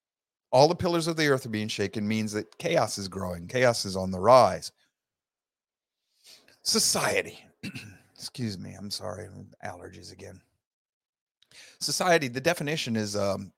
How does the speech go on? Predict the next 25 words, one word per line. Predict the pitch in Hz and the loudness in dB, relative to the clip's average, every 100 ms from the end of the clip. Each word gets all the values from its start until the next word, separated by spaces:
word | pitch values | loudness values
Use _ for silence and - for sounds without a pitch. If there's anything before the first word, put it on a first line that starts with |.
| _ - | _ -6
I, | 101 - 135 - | -2 2 2 2
I | |
just | 143 135 | 0 0
snagged | - 113 107 | 0 0 0
this | 98 98 | -2 0
off | 101 98 | 0 -2
of | |
DuckDuckGo, | 95 98 - 95 - 95 92 | -4 -4 -4 -8 -6 -6 -4
you | 92 | -6
know, | 92 92 95 - - | -8 -10 -12 -16 -10
um, | 98 95 92 - _ - | -8 -6 -8 -14 _ -6
internet | 110 101 98 - | -2 -2 -2 -4
di-, | 101 107 | -8 -6
dictionary, | 110 107 101 98 98 | -6 -6 -6 -6 -6
'cause, | 107 107 | -8 -4
you | |
know, | 107 | 0
I | 98 | 0
don't | 101 92 | -2 -4
use | 95 | -6
Wiki | 92 107 92 92 | -4 -4 -4 -6
anymore, | 92 95 95 104 | -4 -4 -2 0
and, | 104 95 | 0 -2
uh, | 71 - | -4 -6
not | 80 107 107 | -4 -2 -2